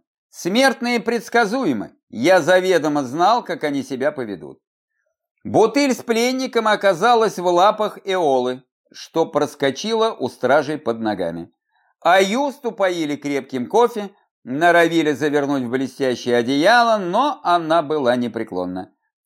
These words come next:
Только позволила заклеить шишку на лбу пропитанным целебным раствором пластырем.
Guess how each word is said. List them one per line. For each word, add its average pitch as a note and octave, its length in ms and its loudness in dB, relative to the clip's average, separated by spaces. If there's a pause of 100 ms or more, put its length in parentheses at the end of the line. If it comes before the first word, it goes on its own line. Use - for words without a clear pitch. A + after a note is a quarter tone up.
Только F#3+ 360 4
позволила E3 640 2
заклеить D3 540 -2
шишку C#3 380 -4
на C3+ 160 2
лбу C3 320 -2
пропитанным G3 800 -2
целебным B2+ 560 -4
раствором D3+ 680 0
пластырем. E2+ 720 -6